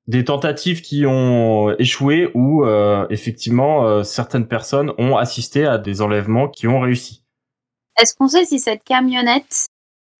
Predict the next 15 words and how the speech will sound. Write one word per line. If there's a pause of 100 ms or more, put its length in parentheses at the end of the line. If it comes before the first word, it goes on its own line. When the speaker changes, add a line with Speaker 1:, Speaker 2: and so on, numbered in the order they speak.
Speaker 2:
euh, (440)
a
été
vue,
enfin, (200)
quand
est-ce
qu'elle
a
été
vue,
à
quel
endroit
ou